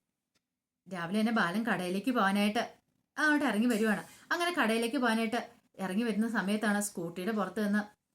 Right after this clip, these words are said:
അഞ്ജലിയുടെ ഭർത്താവ് സംസാരിച്ചുകൊണ്ടിരിക്കുവാ. അങ്ങനെ ഈ സംസാരം കണ്ടുകൊണ്ട് ആദ്യം ബാലന്റെ പഴയ സ്വഭാവമാണെങ്കിൽ ബാലൻ തെറി പറയേണ്ടതാ. പക്ഷെ ബാലൻ ഒന്നും അങ്ങോട്ട് വന്നിട്ട് പറഞ്ഞു, "അതെ അനിയ,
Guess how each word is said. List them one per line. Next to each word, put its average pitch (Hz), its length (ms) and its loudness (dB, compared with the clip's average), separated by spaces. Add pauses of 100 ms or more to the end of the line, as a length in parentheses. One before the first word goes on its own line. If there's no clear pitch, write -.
(300)
അഞ്ജലിയുടെ 180 340 -2
ഭർത്താവ് 202 440 2 (380)
സംസാരിച്ചുകൊണ്ടിരിക്കുവാ. 208 960 0 (560)
അങ്ങനെ 294 220 2
ഈ 285 60 4
സംസാരം 240 460 2
കണ്ടുകൊണ്ട് 226 300 2
ആദ്യം 196 340 0
ബാലന്റെ 175 360 -4
പഴയ 180 280 0
സ്വഭാവമാണെങ്കിൽ 254 580 4
ബാലൻ 247 260 4
തെറി 220 140 2
പറയേണ്ടതാ. 247 440 2 (220)
പക്ഷെ 233 220 -4
ബാലൻ 220 400 2 (200)
ഒന്നും 208 240 2
അങ്ങോട്ട് 220 200 2
വന്നിട്ട് 220 220 0
പറഞ്ഞു, 208 140 0
"അതെ 202 160 0
അനിയ, 202 200 2